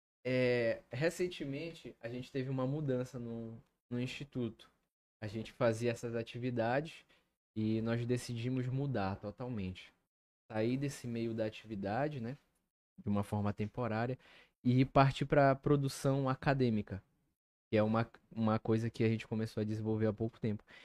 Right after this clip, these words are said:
Inclusive, o primeiro texto foi, foi um, um ensaio filosófico que eu escrevi há pouco tempo, umas duas semanas, mais ou menos,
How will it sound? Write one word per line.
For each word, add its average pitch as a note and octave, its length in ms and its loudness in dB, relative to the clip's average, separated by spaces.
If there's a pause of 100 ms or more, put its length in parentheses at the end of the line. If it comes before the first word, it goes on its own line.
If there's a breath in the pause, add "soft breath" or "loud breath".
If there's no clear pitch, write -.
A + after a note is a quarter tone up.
(260 soft breath)
Inclusive, B2+ 760 2 (720)
o A2 360 6
primeiro A2+ 480 6
texto A#2 640 2 (600)
foi, G#2+ 600 4 (440)
foi A2 260 4
um, G#2 220 0 (120)
um A#2 40 4
ensaio B2 520 0
filosófico A2 680 -4
que - 100 -4
eu A2 40 2
escrevi A2 600 0 (340)
há G#2+ 100 -2
pouco C#3 260 -2
tempo, B2 240 -2
umas A2 180 0
duas A#2+ 200 0
semanas, A2+ 420 -4
mais G#2 180 -4
ou G2+ 60 -2
menos, G#2 240 -4